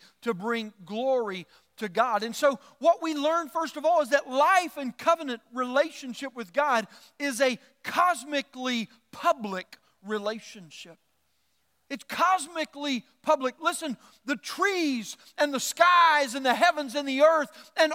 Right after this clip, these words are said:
all that has been created is bearing witness to what God is doing in your heart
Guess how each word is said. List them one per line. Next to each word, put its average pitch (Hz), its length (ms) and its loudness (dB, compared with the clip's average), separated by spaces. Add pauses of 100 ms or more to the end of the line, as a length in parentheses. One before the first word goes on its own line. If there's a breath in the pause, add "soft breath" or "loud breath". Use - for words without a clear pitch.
all 381 440 8
that 320 200 6
has 285 280 0
been 294 220 -4
created 277 720 2 (200 loud breath)
is 254 140 -6
bearing 285 560 0
witness 370 460 -2
to 262 100 -6
what 240 380 -2
God 294 320 2
is 208 180 -10
doing 220 360 -8 (340 soft breath)
in 220 140 -10
your 240 200 -6
heart 196 380 -8